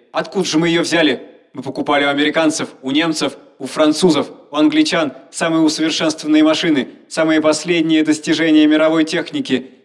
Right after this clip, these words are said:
и этим вооружили свои предприятия». И нарком Тяжпром ехидно добавил:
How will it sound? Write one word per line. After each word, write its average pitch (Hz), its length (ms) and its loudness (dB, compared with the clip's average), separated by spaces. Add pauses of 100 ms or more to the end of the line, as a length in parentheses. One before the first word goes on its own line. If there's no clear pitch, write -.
(100)
и 135 120 0
этим 165 380 2
вооружили 151 520 2
свои 143 340 -2
предприятия». 139 920 -2 (1300)
И 135 80 -10
нарком 139 440 0
Тяжпром 143 540 -2
ехидно 139 460 -2
добавил: 131 520 0